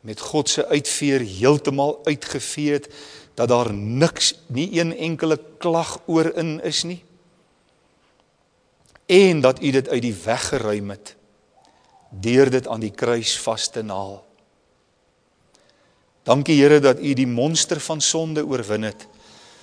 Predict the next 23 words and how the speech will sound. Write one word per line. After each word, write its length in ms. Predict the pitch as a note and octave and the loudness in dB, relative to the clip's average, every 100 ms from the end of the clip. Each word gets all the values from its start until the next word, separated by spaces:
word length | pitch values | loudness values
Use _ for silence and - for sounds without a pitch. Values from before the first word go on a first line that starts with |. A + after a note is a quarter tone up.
| - _ _ _ | -20 _ _ _
en 120 | A#2+ | 0
dat 160 | B2+ C3+ | 0 2
ek 140 | D3+ - - | -2 -6 -4
glo, 360 | E3+ F3+ D#3 A2 - - - _ _ _ _ _ _ _ _ | 0 4 4 0 -6 -20 -20 _ _ _ _ _ _ _ _
hier 240 | A2 C#3+ F3+ | 0 2 2
vanaand 460 | - E3 C#3 C3+ B2+ | 0 0 2 0 0
siele 400 | - E3 D#3+ D3 | 0 2 2 2
in 60 | |
hierdie 260 | B2 C#3+ D#3+ | 0 -2 0
saal 420 | - B2+ A#2 A2+ A2 | 0 0 -2 -6 -8
is, 220 | - - _ _ _ _ _ _ _ _ _ _ _ _ | -10 -12 _ _ _ _ _ _ _ _ _ _ _ _
in 140 | A#2+ G#2+ | -10 -2
wie 140 | C#3 | 0
se 160 | - D3 | 0 0
lewens 760 | B2+ D3 B2+ G#2+ - - - - _ _ _ _ _ _ _ _ _ _ _ _ | 2 2 0 -4 -8 -12 -12 -20 _ _ _ _ _ _ _ _ _ _ _ _
u 100 | - | -6
die 140 | B2 A#2+ | -4 -2
mag 320 | A2+ C3 - - | 0 -2 -4 -6
van 180 | B2+ | -6
daardie 420 | G#2+ A2 D3 C#3 C3 | -2 0 0 -2 -6
monster 460 | A2 G#2 - A2+ | -6 -6 -8 -10
wil 160 | G#2 G#2 | -10 -12
breek. 560 | F2+ F#2 F2+ - - | -14 -16 -18 -20 -20